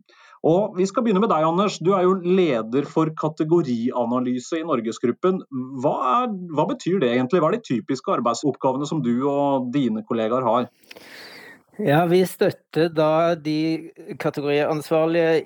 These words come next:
Speaker 2: i, eh, Norgesgruppen, eh, med alt hva de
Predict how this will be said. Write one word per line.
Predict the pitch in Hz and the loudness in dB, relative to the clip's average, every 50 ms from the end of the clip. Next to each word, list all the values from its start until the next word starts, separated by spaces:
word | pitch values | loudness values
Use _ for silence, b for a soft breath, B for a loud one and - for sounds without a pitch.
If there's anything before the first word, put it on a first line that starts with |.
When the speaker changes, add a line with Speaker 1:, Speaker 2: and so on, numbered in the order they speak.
| - | -2
Speaker 2:
i, | 143 139 139 143 147 147 151 | -4 -4 -2 -2 0 0 2
eh, | 147 147 143 143 147 143 | 2 2 2 2 0 2
Norgesgruppen, | 143 127 117 123 127 - 170 170 _ _ 202 196 170 147 120 B B B B | 2 2 2 0 0 0 -2 -2 _ _ 2 2 2 0 -2 B B B B
eh, | 190 151 135 135 135 135 135 131 135 131 | -2 0 0 0 0 0 0 -2 -2 -2
med | - 127 123 127 127 | -2 -2 0 0 2
alt | 123 120 117 123 123 - - _ _ - | 2 0 0 -2 -4 -8 -14 _ _ -2
hva | 135 120 123 117 | 2 2 2 2
de | 131 | 0